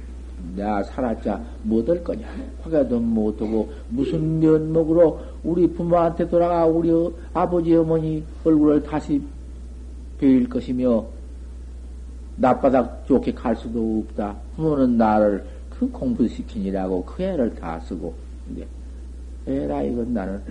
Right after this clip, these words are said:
죽으러 갈 밖에 없다고. 죽으러 가가지고서, 어, 수산스님 돌아가신 역사가 지금 뭐 삼백 몇 년밖에 안 됐으니까,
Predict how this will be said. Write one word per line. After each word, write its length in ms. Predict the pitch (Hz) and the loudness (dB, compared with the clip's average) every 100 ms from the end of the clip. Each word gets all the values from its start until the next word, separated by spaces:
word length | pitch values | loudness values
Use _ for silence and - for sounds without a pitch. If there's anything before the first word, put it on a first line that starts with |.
| 90 - - - | -12 -12 -14 -10
죽으러 320 | - 107 98 | 0 2 2
갈 240 | 82 85 | 0 -6
밖에 280 | - 71 87 | -8 -8 -8
없다고. 440 | 82 - 82 82 78 - - - | -8 -8 -10 -10 -12 -12 -14 -8
죽으러 520 | - 113 139 170 202 | -2 0 4 6 4
가가지고서, 1200 | - 151 175 156 117 104 101 95 127 175 220 220 - - - - - - - - | 0 -2 0 0 0 0 0 2 6 8 6 4 -8 -12 -14 -14 -14 -14 -12 6
어, 480 | 160 190 180 151 - - - - - - - - - - - - 101 - - - - - - - - - - | 10 12 12 10 6 -6 -12 -14 -14 -14 -14 -12 -12 -14 -14 -12 -10 -10 -12 -12 -10 -4 -2 -2 -6 -10 -12
수산스님 640 | - 240 233 214 208 190 - - - | 2 6 6 6 2 0 -2 -12 -4
돌아가신 600 | 170 170 170 160 170 160 | 2 4 4 2 0 0
역사가 500 | 147 147 151 139 139 139 - - | 0 2 0 2 0 -4 -12 -14
지금 300 | - 135 135 | -2 0 2
뭐 220 | 127 127 120 - - | 2 2 2 -4 -14
삼백 380 | - 143 135 120 | -6 0 2 4
몇 140 | 117 | 4
년밖에 440 | 110 107 104 - 113 | 4 2 0 -2 -2
안 200 | 117 113 | -2 0
됐으니까, 640 | 95 90 - 85 - 90 | -2 -2 -6 -6 -6 -6